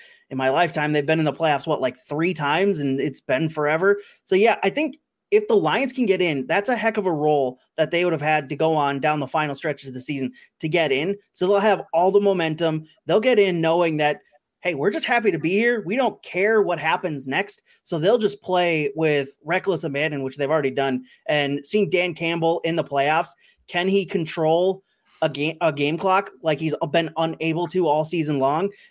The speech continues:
And just having that pressure on him, I would love to see the Lions in, and seeing them play the Vikings would be absolutely awesome, especially at U S Bank Stadium, which that place would be rocking for the playoffs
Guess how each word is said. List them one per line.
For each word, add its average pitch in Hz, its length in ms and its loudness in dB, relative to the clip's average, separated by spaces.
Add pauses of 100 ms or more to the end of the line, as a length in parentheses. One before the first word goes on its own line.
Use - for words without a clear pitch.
And 151 200 0
just 160 120 -6
having 175 320 0
that 165 180 0
pressure 175 340 -2
on 170 140 0
him, 160 220 -2 (600)
I 214 100 4
would 220 140 4
love 160 260 2
to 170 60 -10
see 202 140 -6
the 170 120 -2
Lions 165 360 0
in, 180 280 0 (320)
and 151 280 -2
seeing 190 280 2
them 175 120 0
play 160 180 2
the 156 100 2
Vikings 143 360 0
would 143 140 -4
be 139 300 0
absolutely 143 880 -2 (180)
awesome, 147 460 -2 (220)
especially 190 340 0
at 156 120 2
U 151 100 0
S 139 100 0
Bank 143 220 -2
Stadium, 139 320 0
which 135 140 -4
that 151 160 -2
place 147 180 -2
would 147 100 -8
be 139 80 0
rocking 135 380 0
for 131 100 -12
the 120 60 -10
playoffs 127 400 0